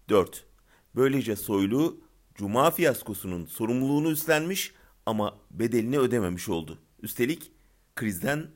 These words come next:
daha güçlenmiş çıktı. Beş, Erdoğan ise Özgür Özel'in tabiriyle toplumda biriken tepkiyi Soylu'nun paratonerliği sayesinde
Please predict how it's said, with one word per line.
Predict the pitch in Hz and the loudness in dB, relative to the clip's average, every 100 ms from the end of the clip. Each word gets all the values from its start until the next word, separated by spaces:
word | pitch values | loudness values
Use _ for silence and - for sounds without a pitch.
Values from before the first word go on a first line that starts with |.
| - | -4
daha | 117 107 | -2 -2
güçlenmiş | 87 - - 87 92 - | -4 -8 -4 -4 -4 -8
çıktı. | - - 98 - _ _ _ _ _ _ _ _ _ _ _ _ - - _ | -12 -10 -12 -12 _ _ _ _ _ _ _ _ _ _ _ _ -20 -20 _
Beş, | 95 110 - - - _ _ _ - - _ | 0 2 2 -8 -16 _ _ _ -20 -20 _
Erdoğan | 107 151 185 156 | 0 4 4 4
ise | 98 - 110 147 - - _ _ - | 2 0 0 0 -2 -16 _ _ -4
Özgür | 107 98 117 | -4 -2 0
Özel'in | 107 127 151 107 95 | 2 2 0 0 -4
tabiriyle | 98 92 92 92 87 127 160 - - _ | -2 0 0 -2 0 0 -2 -6 -20 _
toplumda | - 135 - 175 175 156 | -8 -6 -4 -2 0 0
biriken | 143 135 127 110 | -2 -2 -4 -2
tepkiyi | 120 110 - 120 143 185 - - _ | -4 -6 -6 -2 0 -2 -4 -18 _
Soylu'nun | - - 131 135 160 202 | -10 0 2 2 0 -2
paratonerliği | 196 147 131 135 135 135 135 139 196 | -4 -4 -4 -2 0 2 2 0 -4
sayesinde | 180 143 104 - 107 131 185 - | 0 0 0 -2 -4 0 0 -2